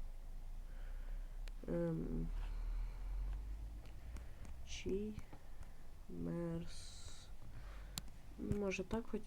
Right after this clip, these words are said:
хтось би, шо, уже? А, вона прям дуже хромова щас.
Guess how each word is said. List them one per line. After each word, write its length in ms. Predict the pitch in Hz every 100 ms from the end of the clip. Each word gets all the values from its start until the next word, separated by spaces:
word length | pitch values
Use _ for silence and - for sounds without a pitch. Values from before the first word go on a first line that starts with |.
| -
хтось 220 | 170 - -
би, 120 | 160 - -
шо, 340 | - 214 208
уже? 760 | 151 - 190 165 175 214 254 294 - - - - - - - - - - - - - - - - - - - - - - - - - - - - - - - -
А, 160 | 190
вона 300 | 170 175 180
прям 280 | 170 175 165
дуже 280 | 165 165 156
хромова 580 | - 151 151 147 143 147
щас. 380 | - - 143